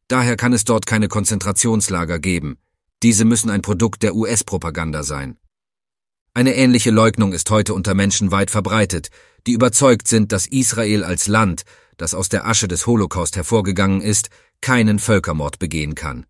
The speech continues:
In ihren Augen ist Israel eine echte Demokratie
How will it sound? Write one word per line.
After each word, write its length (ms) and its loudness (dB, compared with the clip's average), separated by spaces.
In 140 0
ihren 260 2
Augen 420 2
ist 220 -6
Israel 540 0
eine 240 -4
echte 340 -2
Demokratie 760 -2